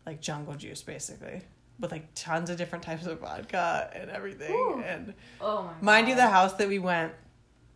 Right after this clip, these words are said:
Speaker 1: to most of our parties at was also next to a house full of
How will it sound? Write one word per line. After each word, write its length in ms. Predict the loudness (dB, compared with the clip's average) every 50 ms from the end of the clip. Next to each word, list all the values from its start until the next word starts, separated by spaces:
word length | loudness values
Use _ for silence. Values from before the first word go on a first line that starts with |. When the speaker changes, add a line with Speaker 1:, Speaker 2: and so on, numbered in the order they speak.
| _ -20 _ -20 -20 -20 _ _ _ _ _ -8
Speaker 1:
to 120 | -6 -2
most 260 | 0 0 0 0 0
of 60 | 0
our 100 | 0 0
parties 380 | 0 -2 -4 -6 -6 -4 -4 -2
at 180 | 0 0 0 -2
was 120 | -4 -8
also 380 | -8 -4 -4 -4 -2 -2 -4 -4
next 300 | -2 -4 -6 -6 -6 -6
to 120 | -2 -2
a 40 | 0
house 280 | 0 -2 -4 -6 -8 -8
full 220 | -6 -4 -4 -4
of 200 | -4 -8 -10 -14